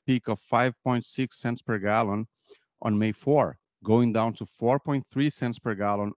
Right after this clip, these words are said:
on May eighteen. Propane prices fell this week. Non-T E T barrels moved from sixty-five point thirty-eight cents per gallon last Thursday to sixty-two point eighty-eight cents per gallon this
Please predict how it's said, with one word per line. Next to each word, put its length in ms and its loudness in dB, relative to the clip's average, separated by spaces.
on 220 -6
May 320 -6
eighteen. 520 -12
Propane 380 6
prices 400 0
fell 300 2
this 200 -4
week. 140 -14
Non-T 360 -2
E 80 0
T 180 -6
barrels 540 -2
moved 260 -4
from 320 -4
sixty-five 920 -6
point 280 -2
thirty-eight 420 0
cents 200 -6
per 140 -4
gallon 360 -4
last 320 -6
Thursday 360 0
to 340 4
sixty-two 580 -6
point 300 0
eighty-eight 440 -2
cents 260 -6
per 140 -6
gallon 320 -4
this 220 -4